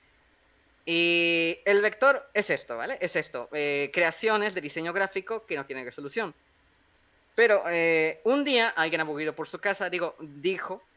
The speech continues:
alguien aburrido por su casa, "¿Y si hago una ilustración en lugar de dibujar con píxeles?". Y de ahí nació una rama que se llama ilustración vectorial, que consiste en dibujar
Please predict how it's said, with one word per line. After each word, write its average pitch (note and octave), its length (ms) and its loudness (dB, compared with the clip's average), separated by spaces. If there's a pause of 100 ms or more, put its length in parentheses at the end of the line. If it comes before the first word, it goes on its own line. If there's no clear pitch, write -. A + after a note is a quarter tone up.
(360)
alguien D3 260 -2
aburrido C3+ 320 -6
por D3 100 -12
su F#3+ 120 -14
casa, F3+ 360 -4
"¿Y A#3 140 -4
si C4 220 -4
hago C#4+ 260 2
una C4+ 120 -2
ilustración C4 720 -4
en B3 200 -6
lugar B3+ 400 -2
de B3 320 -2
dibujar B3+ 720 -4 (420)
con A#3+ 160 -8
píxeles?". C4+ 480 -2 (460)
Y G3+ 140 -4
de G#3 80 4
ahí G3 180 4
nació G#3+ 460 0
una G3+ 240 0
rama F3 320 0
que F#3 100 -8
se - 80 -18
llama D3+ 160 -6
ilustración C#3 480 -10
vectorial, C3 500 -8
que D3 100 -8
consiste D3+ 560 -8
en A#2+ 140 -12 (400)
dibujar G3 640 -2